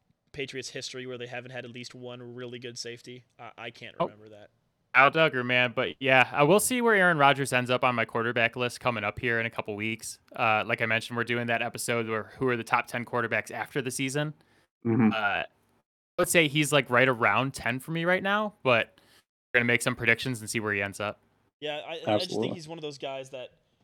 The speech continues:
Speaker 1: <sighs> he, he determines how good the Jets are this year. His play directly. So
Speaker 3: Yep.
Speaker 1: we'll, we'll see.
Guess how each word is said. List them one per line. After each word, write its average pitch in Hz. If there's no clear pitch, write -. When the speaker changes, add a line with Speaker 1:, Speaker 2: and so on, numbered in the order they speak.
Speaker 1:
<sighs> -
he, 175
he 190
determines 165
how 147
good 147
the 139
Jets 127
are 107
this 135
year. 127
His 165
play 113
directly. 123
So 127
Speaker 3:
Yep. -
Speaker 1:
we'll, 143
we'll 156
see. 160